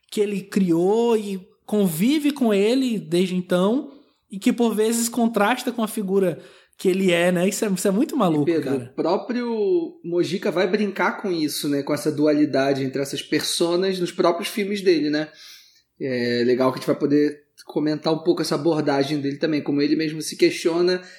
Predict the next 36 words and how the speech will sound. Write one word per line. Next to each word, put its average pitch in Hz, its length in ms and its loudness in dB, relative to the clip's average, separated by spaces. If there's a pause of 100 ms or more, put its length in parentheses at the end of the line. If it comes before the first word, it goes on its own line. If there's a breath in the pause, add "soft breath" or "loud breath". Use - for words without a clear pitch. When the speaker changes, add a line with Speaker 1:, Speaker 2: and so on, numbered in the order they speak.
Speaker 2:
e 170 60 0
coloca 165 320 0
em 170 60 0
xeque 165 400 2
a 156 40 2
própria 151 340 -2
imagem, 151 640 -4 (340 loud breath)
é, 127 960 0
que - 100 -8
ele 135 120 0
criou, 143 480 4
assim. 127 400 -6 (640 loud breath)
E 185 80 2
tu, 190 160 4
Marina, 143 340 4
o 123 40 -6
que 151 120 -4
que 151 120 -4
tu 147 580 -4 (400)
tem 143 160 0
pra 143 140 2
dizer 143 240 -2
aí 143 160 4
dessa, 147 600 -4
enfim, 208 240 -2
desse 165 180 -4
apanhado 180 440 0
geral, 147 340 0
né, 143 80 -6
que 143 120 -6
a 135 40 -4
gente 143 540 -6 (400 soft breath)
fez 147 320 2
aqui 143 180 2
dessa, 135 520 0
dessa 139 600 -6